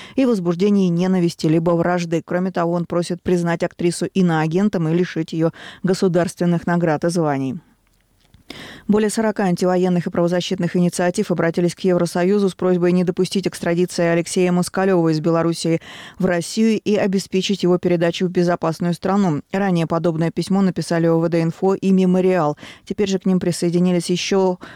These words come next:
около сорока проектов, в том числе движение "Весна", "Сахаровское", движение "Мир, прогресс, права человека" и "Феминистское антивоенное сопротивление". Авторы обращения считают, что преследование Москалёвых не носит чисто политический и демонстративный характер с целью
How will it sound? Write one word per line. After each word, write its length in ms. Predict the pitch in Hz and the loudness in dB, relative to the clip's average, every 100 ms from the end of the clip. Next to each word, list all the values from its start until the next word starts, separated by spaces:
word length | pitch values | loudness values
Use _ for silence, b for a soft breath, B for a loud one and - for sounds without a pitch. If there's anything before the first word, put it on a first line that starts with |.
| B | B
около 260 | 214 185 175 | -2 0 0
сорока 380 | - 175 170 | 0 -2 -2
проектов, 640 | - 170 185 190 - 180 175 - - | -2 0 0 -2 -4 -4 -4 -8 -20
в 60 | - | -4
том 180 | 190 190 | 0 0
числе 320 | - 190 170 | -2 -4 -2
движение 580 | 165 170 175 180 180 170 | 0 0 0 2 2 2
"Весна", 440 | 170 - 185 196 | 0 0 0 0
"Сахаровское", 680 | 190 170 165 156 - 170 165 B B B B | -2 -2 -2 -4 -2 0 0 B B B B
движение 440 | 190 185 180 180 | 0 0 0 2
"Мир, 200 | 185 180 | 2 0
прогресс, 440 | - 170 170 165 | 0 -2 0 -2
права 300 | - 170 165 | -2 -2 0
человека" 520 | 160 - 165 170 185 180 | -2 -2 0 0 0 -4
и 200 | - 185 | -2 -4
"Феминистское 800 | - 180 175 175 165 - 160 | 0 2 2 2 -2 -2 0
антивоенное 580 | 156 151 156 160 156 156 | 0 0 0 2 2 0
сопротивление". 800 | 151 170 165 180 175 170 156 147 B B B B | -2 -2 -2 0 2 2 0 -2 B B B B
Авторы 300 | 214 - 208 | -2 0 -2
обращения 540 | 190 185 - 208 190 | 0 -2 0 0 0
считают, 360 | - 180 185 175 | -2 -2 -2 -2
что 140 | - | -4
преследование 640 | - 175 208 190 190 185 | -2 -2 0 2 4 4
Москалёвых 720 | 185 185 - 196 202 185 170 | 2 0 -2 0 2 2 0
не 100 | 185 175 | -2 -2
носит 320 | 196 196 196 | -2 -4 -4
чисто 300 | - 196 - | -6 -6 -6
политический 640 | 185 202 196 208 208 - 190 | -2 -2 -2 -4 -6 -4 -2
и 20 | |
демонстративный 600 | 175 180 175 180 170 185 | 0 0 0 -2 0 2
характер 540 | 185 175 185 180 170 156 | 2 0 0 -2 -2 -6
с 20 | |
целью 400 | - 180 185 | -2 0 2